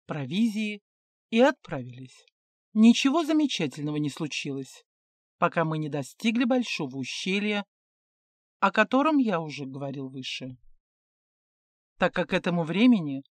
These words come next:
провизия истощилась, то мы решили пополнить её запас. Разбили палатку на краю ущелья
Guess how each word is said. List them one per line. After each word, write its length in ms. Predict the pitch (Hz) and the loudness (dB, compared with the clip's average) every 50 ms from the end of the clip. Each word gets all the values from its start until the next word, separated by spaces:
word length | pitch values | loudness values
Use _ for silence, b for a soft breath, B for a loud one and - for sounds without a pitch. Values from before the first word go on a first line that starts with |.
| _ _ _ _ _ _ | _ _ _ _ _ _
провизия 500 | - 214 240 247 302 320 254 185 180 151 | 2 2 4 4 2 -2 -2 -4 -6 -6
истощилась, 840 | - - - 139 131 - - - - 247 269 269 269 254 - - _ _ _ _ _ _ _ _ _ _ _ _ | -8 -10 -12 -12 -10 -8 -8 -2 -2 0 0 0 -2 -4 -8 -16 _ _ _ _ _ _ _ _ _ _ _ _
то 120 | - 175 | -4 -2
мы 240 | 156 160 170 196 254 | -2 0 4 4 4
решили 360 | 262 302 - - - 311 294 | 4 4 0 -2 -2 0 -2
пополнить 680 | 294 - 302 285 - - 226 170 151 147 147 135 - - | 0 0 0 -2 0 -2 -2 -2 0 -2 -4 -4 -6 -8
её 200 | 143 135 139 131 | -8 -8 -8 -8
запас. 600 | 127 143 127 - - 135 123 - - - - _ _ _ _ _ _ _ _ _ _ _ _ _ _ _ _ _ _ _ _ _ _ _ | -8 -10 -10 -8 -10 -12 -12 -14 -20 -20 -20 _ _ _ _ _ _ _ _ _ _ _ _ _ _ _ _ _ _ _ _ _ _ _
Разбили 520 | _ 190 196 220 233 226 233 240 330 311 302 | _ 4 6 6 6 6 4 2 2 2 0
палатку 520 | - - 165 156 151 143 131 - - - | 0 0 -2 -2 -2 -4 -6 -8 -10 -8
на 100 | 156 151 | -6 -6
краю 340 | 131 - 160 160 151 160 147 | -4 -4 -4 -4 -2 -4 -4
ущелья 680 | 143 147 - - - - 240 262 247 254 254 247 240 | -6 -6 -6 -8 -2 0 0 2 2 2 2 0 0